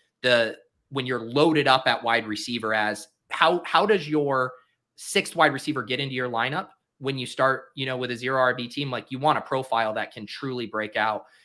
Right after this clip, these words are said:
and surge. And I do think Jameson Williams is probably one of the few guys who can do that.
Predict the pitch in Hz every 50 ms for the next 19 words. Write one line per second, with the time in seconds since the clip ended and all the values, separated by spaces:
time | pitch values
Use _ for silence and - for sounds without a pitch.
0 | _ _ _ - 117 107 - - 123 113 113 113 107 117 117 117 113 123 117 -
1 | 117 107 104 120 113 113 107 104 - 113 107 107 107 107 104 104 92 _ - 113
2 | 110 107 107 101 95 92 - - 120 107 107 104 104 101 - - 101 - 101 95
3 | 101 107 110 104 101 95 95 -